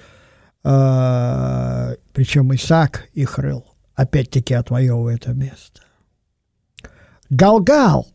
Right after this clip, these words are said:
Что такое Галгал? Это место, где расступились воды Иордана, когда народ Израилевый шел в обетованную землю.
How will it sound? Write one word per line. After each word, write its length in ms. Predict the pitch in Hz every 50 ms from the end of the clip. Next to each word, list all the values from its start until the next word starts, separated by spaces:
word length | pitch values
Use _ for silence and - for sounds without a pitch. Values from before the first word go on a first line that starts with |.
| _
Что 180 | - - - 233
такое 280 | - 208 - 202 196 180
Галгал? 440 | 135 160 180 196 165 175 170 156
Это 160 | 156 143 160 156
место, 380 | 156 170 202 214 208 - 185
где 180 | 151 131 147 165
расступились 840 | 160 151 - - - - 165 139 - - 190 196 190 156 - -
воды 280 | 131 143 165 151 156 151
Иордана, 580 | 151 151 151 147 135 165 190 196 175 123 117
когда 600 | 117 - 135 131 131 131 135 135 135 131 127 123 123
народ 360 | 127 127 135 147 147 143 -
Израилевый 680 | 139 120 - 143 156 160 156 151 143 143 143 139 139 - - - - _ _ _ _ _ _ _
шел 420 | - - - - 143 135 131 127 _ _ _ _ _ _ _ _
в 60 | 135
обетованную 760 | 131 123 131 131 - - 139 127 123 123 131 135 127 123 143 _ _ _ _ _ _ _ _ _ _
землю. 360 | 143 139 139 120 113 135 -